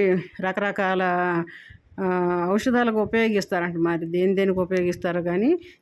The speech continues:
చాలా రకాలు ఉపయోగిస్తారంట. అసలైతే గురిగింజ తినకూడదంటండి, విషం అంట.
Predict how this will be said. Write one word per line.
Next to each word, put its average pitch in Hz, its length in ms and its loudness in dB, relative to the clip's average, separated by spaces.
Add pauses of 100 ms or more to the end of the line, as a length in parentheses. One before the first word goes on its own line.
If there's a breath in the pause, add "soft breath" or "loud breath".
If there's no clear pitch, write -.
(120)
చాలా 190 240 0
రకాలు 208 340 -2
ఉపయోగిస్తారంట. 180 880 0
అసలైతే 226 680 0
గురిగింజ 214 500 2
తినకూడదంటండి, 185 680 0
విషం 170 300 0
అంట. 156 180 -2